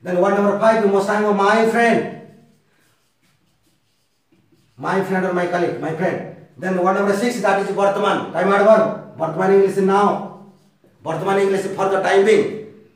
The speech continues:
Bartaman English is presently. Bartaman English is right now. Currently, recently.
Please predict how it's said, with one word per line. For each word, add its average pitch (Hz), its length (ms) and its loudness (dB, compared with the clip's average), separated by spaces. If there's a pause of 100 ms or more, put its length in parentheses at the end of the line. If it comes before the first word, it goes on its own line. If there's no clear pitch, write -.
(120)
Bartaman 190 340 0
English 190 340 4
is 160 280 -4
presently. 208 880 0 (320)
Bartaman 175 320 -2
English 196 160 0
is 170 60 -4
right 190 360 2
now. - 480 0 (280)
Currently, 202 520 0
recently. - 640 -2